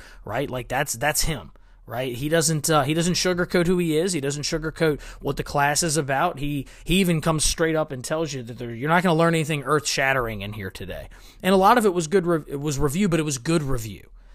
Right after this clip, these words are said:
It wasn't anything, uh, it wasn't anything earth-shattering to me. It wasn't anything that I had never heard before or, or written about or read about or anything.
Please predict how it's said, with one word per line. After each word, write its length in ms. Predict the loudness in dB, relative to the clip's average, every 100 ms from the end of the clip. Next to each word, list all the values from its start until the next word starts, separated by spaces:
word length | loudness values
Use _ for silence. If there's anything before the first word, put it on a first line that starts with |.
| -20
It 120 | -14 -6
wasn't 380 | 0 0 0
anything, 680 | -2 -6 -8 -8 -6 -6 -6
uh, 220 | -6 -8 -12 -12
it 80 | -2
wasn't 400 | 6 6 6 2
anything 380 | -4 -4 -8 -10
earth-shattering 720 | -10 -6 -6 -4 -6 -10 -12
to 140 | -12 -14
me. 160 | -14
It 100 | -12
wasn't 320 | -8 -6 -6 -10
anything 560 | -12 -14 -14 -14 -16 -18 -20 -12
that 120 | -10
I 60 | -8
had 200 | -8 -6
never 300 | -6 -6 -8
heard 260 | -4 -4
before 500 | -6 -8 -4 -2 -2
or, 320 | -4 -6 -10 -10
or 220 | -10 -6
written 300 | -4 -4 -8
about 540 | -10 -10 -12 -12 -12
or 120 | -14 -12
read 240 | -8 -8
about 480 | -8 -10 -10 -12 -14
or 120 | -12
anything. 540 | -10 -10 -12 -14 -12